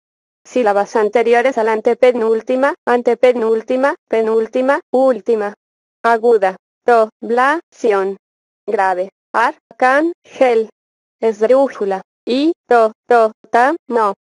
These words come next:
Sobresdrújula, en, car, ga, se, lo. Palabras agudas.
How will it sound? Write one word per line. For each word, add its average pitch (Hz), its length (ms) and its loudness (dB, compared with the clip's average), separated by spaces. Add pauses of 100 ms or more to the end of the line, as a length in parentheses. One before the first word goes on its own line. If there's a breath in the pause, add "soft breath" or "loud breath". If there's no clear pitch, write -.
(340)
Sobresdrújula, 220 1000 -2 (220)
en, 311 340 0 (100)
car, 254 320 0 (160)
ga, 262 320 -2 (120)
se, 262 400 2 (100)
lo. 202 320 -4 (500)
Palabras 262 480 2
agudas. 226 720 -2